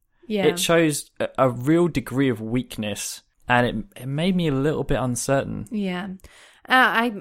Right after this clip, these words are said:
Speaker 1: I mean, I've been, like, one of Tabata's, like, huge supporters throughout this whole thing. Like, I've been giving him the benefit of the doubt, but I really do think that this was a massive faux pas by them. Just,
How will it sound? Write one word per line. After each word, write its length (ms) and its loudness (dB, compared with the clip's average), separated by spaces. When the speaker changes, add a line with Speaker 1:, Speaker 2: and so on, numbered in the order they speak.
Speaker 1:
I 100 -2
mean, 160 -4
I've 260 -4
been, 280 -2
like, 240 -6
one 100 -6
of 100 -8
Tabata's, 720 -6
like, 380 -6
huge 460 -2
supporters 680 -6
throughout 240 -2
this 140 -10
whole 200 -2
thing. 360 -4
Like, 180 -6
I've 140 -4
been 160 2
giving 240 2
him 140 -2
the 80 -6
benefit 400 -4
of 80 -6
the 80 -2
doubt, 360 0
but 120 0
I 20 0
really 400 0
do 220 -4
think 320 -6
that 160 -8
this 260 -6
was 400 -2
a 60 0
massive 420 0
faux 280 2
pas 320 -2
by 120 -2
them. 380 -2
Just, 440 -2